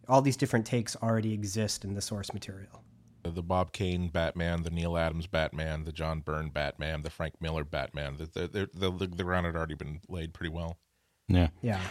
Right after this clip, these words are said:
Speaker 3: One, one of the earliest examples of this is back in the forties, there was a, a series of films about a hero named the Falcon. He didn't dress as anything. He was like the Saint, where he was just sort of this suave, debonair, crime-solving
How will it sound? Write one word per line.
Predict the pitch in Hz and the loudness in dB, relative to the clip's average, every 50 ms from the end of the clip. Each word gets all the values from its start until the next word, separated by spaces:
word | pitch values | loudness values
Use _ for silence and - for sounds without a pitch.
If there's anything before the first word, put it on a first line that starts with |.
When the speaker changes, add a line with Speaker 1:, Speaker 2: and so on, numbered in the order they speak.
| - - - | -10 2 10
Speaker 3:
One, | 135 151 165 160 - - | 12 12 12 12 10 10
one | 123 139 | 8 8
of | 139 110 | 10 10
the | 110 98 | 8 8
earliest | 101 117 147 180 160 107 - - | 8 6 8 8 6 6 4 2
examples | - 87 87 98 95 92 87 - - 82 82 82 - - - - - - - - - - | 0 0 4 4 6 6 4 2 -2 -4 -4 -2 -2 -2 -2 -4 -6 -12 -20 -20 -4 0
of | 92 90 85 | 0 0 2
this | 90 87 87 87 - - - | 2 0 0 2 0 0 0
is | 90 87 | -2 0
back | 90 101 98 104 104 - | 4 6 6 6 6 4
in | 95 | 0
the | 87 | 0
forties, | - - - 95 92 92 95 92 92 95 | 0 0 2 2 4 4 4 2 2 2
there | 92 | 2
was | 92 90 - - | 2 2 2 0
a, | 90 92 - | 0 0 0
a | 90 85 | 2 2
series | - - - 101 95 98 95 92 - | 4 4 6 6 6 6 6 4 2
of | 90 - | 0 -2
films | - - 101 98 98 98 98 98 95 - - - - - - - - - - | 2 4 6 6 6 6 6 4 2 0 -2 -6 -16 -20 -20 -20 -20 0 2
about | 98 87 98 95 95 | 6 6 8 6 6
a | 90 | 4
hero | - - 104 101 101 98 | 4 6 6 8 8 8
named | 95 98 95 92 90 90 | 8 8 8 6 6 4
the | 85 87 80 | 2 0 0
Falcon. | - - - 151 175 165 - - - 71 - 127 - - - - - - - | 4 6 8 8 8 6 4 2 0 0 -2 -4 -8 -12 -20 -20 -20 -12 2
He | - 151 | 4 6
didn't | 170 151 117 | 8 8 10
dress | 98 123 123 - 120 | 10 10 10 10 8
as | 98 95 | 6 6
anything. | 92 90 87 87 90 98 | 6 4 6 6 6 6
He | |
was | 101 95 - | 4 4 4
like | 92 90 - | 2 2 2
the | - 101 | 4 4
Saint, | - - - 117 90 78 80 - - - | 6 8 8 8 6 6 2 0 0 0
where | 85 85 | 2 2
he | 85 | 2
was | 85 87 | 2 0
just | 92 85 - | 0 0 0
sort | - 95 87 | 0 0 0
of | 80 | -2
this | 87 82 - | 0 2 2
suave, | - - - 92 90 92 90 85 85 80 | 2 2 4 4 6 6 6 4 4 2
debonair, | 87 82 87 82 82 80 80 78 78 78 78 78 - - - - | 2 2 2 2 2 2 0 0 -2 -2 -4 -6 -10 -14 -14 0
crime-solving | - 95 90 85 85 85 - - 87 85 82 85 82 80 80 80 78 76 | 4 4 6 6 6 4 4 4 4 2 2 2 2 2 0 0 -2 -4